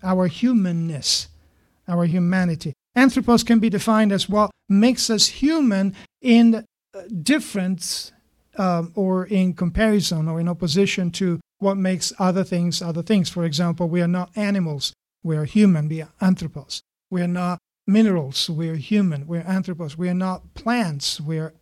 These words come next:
human. So that condition of being human, that humanness is indicated by anthropos. But that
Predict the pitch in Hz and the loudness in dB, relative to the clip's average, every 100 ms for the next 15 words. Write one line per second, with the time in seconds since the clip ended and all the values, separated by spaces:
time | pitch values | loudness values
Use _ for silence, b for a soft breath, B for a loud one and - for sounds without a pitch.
0 | _ - 208 220 160 131 _ _ _ - | _ -6 2 4 2 -4 _ _ _ -2
1 | 220 190 B B 170 202 226 247 233 226 | 0 0 B B -2 0 2 2 2 2
2 | 226 233 214 185 175 165 185 180 156 214 | 4 0 0 -2 -2 -2 -2 -2 -2 0
3 | 202 160 160 196 185 - 254 269 202 175 | 0 -2 -2 -4 -4 -2 2 4 2 0
4 | 165 165 139 - 190 - 196 175 165 175 | -2 -4 -2 -2 -2 -2 0 0 0 -2
5 | 170 156 151 151 160 156 156 - 135 - | -4 -6 -10 -8 -8 -8 -10 -16 -16 -16
6 | _ _ _ _ 208 190 262 | _ _ _ _ -4 0 -2